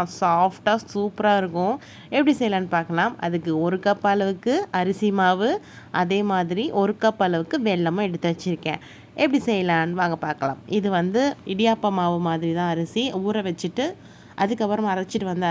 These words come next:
அரிசி. இப்போ நம்ம மாவை நம்ம ஃபஸ்ட்டு நம்ம வறுத்து எடுத்துக்கலாம். இதில் மாவு வறுக்கும் போது ஒரு நல்ல ஒரு மணம் வரும். அந்த அளவுக்கு நம்ம வறுத்தா போதும். கையில் பிடிக்கும் போது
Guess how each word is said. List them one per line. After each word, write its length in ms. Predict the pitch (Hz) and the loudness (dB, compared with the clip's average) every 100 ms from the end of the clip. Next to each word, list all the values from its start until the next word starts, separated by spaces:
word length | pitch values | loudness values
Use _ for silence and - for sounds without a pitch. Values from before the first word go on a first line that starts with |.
| 160 | 0
அரிசி. 300 | 160 - 277 311 214 | -2 -2 -2 0 -4
இப்போ 200 | 196 254 208 | -2 -2 0
நம்ம 300 | 170 180 262 - - - - _ _ - - - 254 | 0 -2 -2 -6 -18 -20 -20 _ _ -20 -6 6 8
மாவை 280 | 269 349 392 | 10 10 8
நம்ம 140 | 349 | 6
ஃபஸ்ட்டு 240 | 269 - 339 | 4 2 4
நம்ம 220 | 294 247 214 | 6 6 6
வறுத்து 260 | 233 294 - 320 | 6 6 6 6
எடுத்துக்கலாம். 640 | 247 214 190 185 202 320 370 - - - - | 4 2 4 4 6 4 0 -8 -18 -14 -4
இதில் 380 | 233 269 262 294 277 | 2 6 8 8 10
மாவு 220 | 277 370 359 | 12 12 10
வறுக்கும் 380 | 302 302 285 254 | 8 4 6 6
போது 180 | 247 294 285 | 8 8 6
ஒரு 120 | 226 214 | 6 6
நல்ல 240 | 208 247 262 | 6 6 6
ஒரு 120 | 226 202 | 4 4
மணம் 260 | 202 254 254 | 4 6 6
வரும். 280 | 202 202 294 370 - - - - 220 | 6 6 4 2 -6 -20 -14 -2 2
அந்த 180 | 262 285 | 4 6
அளவுக்கு 280 | 254 262 381 | 6 6 8
நம்ம 120 | 302 220 | 8 8
வறுத்தா 280 | 214 214 233 226 | 6 4 2 4
போதும். 420 | 214 185 185 285 392 - - - | 2 4 2 4 2 0 -10 2
கையில் 320 | 269 359 349 | 8 8 8
பிடிக்கும் 280 | 294 277 262 | 4 4 6
போது 100 | 262 | 6